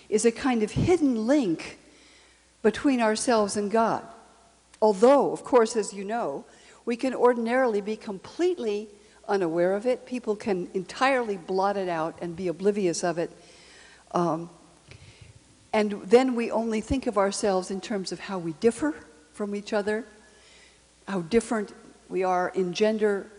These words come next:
in, in ethnicity, in social status, political affiliation, all of the ways we're different.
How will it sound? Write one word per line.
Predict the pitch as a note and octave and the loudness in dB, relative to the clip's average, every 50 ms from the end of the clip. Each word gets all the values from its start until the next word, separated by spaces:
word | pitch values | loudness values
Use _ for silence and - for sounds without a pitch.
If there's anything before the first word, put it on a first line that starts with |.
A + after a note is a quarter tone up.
| - - - | -20 -8 -2
in, | - F3 E3 D#3+ D#3 C#3+ D3 - - - - - _ - | 0 2 2 2 0 -4 -6 -10 -16 -20 -20 -20 _ -6
in | - F3 E3 E3 E3 D#3+ C#3+ - - - _ _ _ _ _ _ | -4 -2 -2 -2 -4 -4 -6 -10 -14 -20 _ _ _ _ _ _
ethnicity, | F#3 F3 F3+ - - G#3+ A#3+ C4 - - C4 A3 A#3 A3+ A3 G#3+ - - - - - - - - - - - | -4 -4 -4 -4 -2 -2 -2 0 0 0 0 0 2 0 0 -2 -6 -10 -16 -20 -20 -20 -20 -20 -20 -4 0
in | G3 F3+ F3+ F3 | 0 2 2 0
social | - - B3+ B3+ B3 - B3 A#3 | 2 2 4 4 4 2 0 0
status, | A3+ - - B3 A#3 G#3+ G#3 G#3 G#3 - | 0 0 2 2 2 4 4 2 0 -2
political | - - - F#3+ G3+ A#3 A#3+ A#3+ - A3+ G#3+ G#3+ | -6 -8 -6 0 0 0 0 0 -2 -2 -2 -2
affiliation, | G#3 - A3+ G#3 G3+ G3 F#3+ F#3+ G3 F#3+ - G3+ F#3 | 0 0 0 0 0 0 -2 -2 -2 -4 -8 -12 -8
all | - - A#3 B3 B3+ | 0 2 4 4 4
of | B3 G3+ | 2 2
the | G#3 G3 | 0 2
ways | G3 G#3+ G#3 G#3 G3+ - | 4 4 4 2 2 0
we're | F#3+ E3+ | -2 -4
different. | E3 - C4 B3+ - - - - - - | 0 0 -2 -2 0 -2 -6 -6 -6 -12